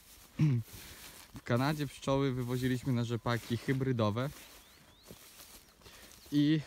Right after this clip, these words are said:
z tych, z tego rzepaku pszczoły nam dawały bardzo ładne zbiory, tak jak Wam mówiłem, czasami nawet do stu sześćdziesięciu lub więcej, e, kilogramów, e, z rodziny.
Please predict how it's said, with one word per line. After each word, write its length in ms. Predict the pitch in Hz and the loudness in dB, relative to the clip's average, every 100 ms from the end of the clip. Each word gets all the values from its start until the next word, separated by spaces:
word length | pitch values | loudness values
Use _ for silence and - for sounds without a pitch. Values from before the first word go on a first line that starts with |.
| - - | -8 -16
z 140 | - | -6
tych, 400 | 160 170 - - - | 2 2 0 -12 -16
z 80 | - | -4
tego 260 | 156 147 143 | -2 0 0
rzepaku 440 | 143 139 131 131 | 0 0 -2 -4
pszczoły 420 | - - 131 127 | -8 0 4 4
nam 260 | 123 123 117 | 4 4 4
dawały 560 | 113 117 110 110 107 110 - - - - - - - | 2 2 2 4 2 0 -8 -20 -20 -20 -20 -18 -6
bardzo 420 | 107 113 113 110 | 4 4 4 4
ładne 320 | 110 107 107 107 | 4 4 4 2
zbiory, 560 | 104 101 110 120 139 117 110 | 4 4 4 2 0 -2 -4
tak 120 | 113 | -2
jak 100 | 110 | 0
Wam 180 | 107 104 | 2 2
mówiłem, 420 | 104 110 113 117 | 2 2 2 0
czasami 400 | 113 - 107 110 | -2 0 2 2
nawet 320 | 104 101 98 | 2 -2 -4
do 100 | 104 | -6
stu 240 | - - | -6 -6
sześćdziesięciu 800 | 110 110 104 104 107 110 - 117 117 - - - - - - | -4 -2 -4 0 2 2 2 0 0 -6 -20 -20 -20 -20 -8
lub 160 | 104 104 | -6 -2
więcej, 640 | 113 104 104 - 107 101 98 - 113 104 | 2 4 2 2 4 4 0 -4 -4 2
e, 280 | 107 104 95 | 4 4 2
kilogramów, 800 | - 110 107 101 101 98 - - - - - - - - | 2 2 4 4 4 2 -2 -20 -20 -20 -20 -20 -16 -4
e, 180 | 104 104 | 0 0
z 100 | 104 | 2
rodziny. 540 | 107 104 101 92 82 | 2 2 2 0 -2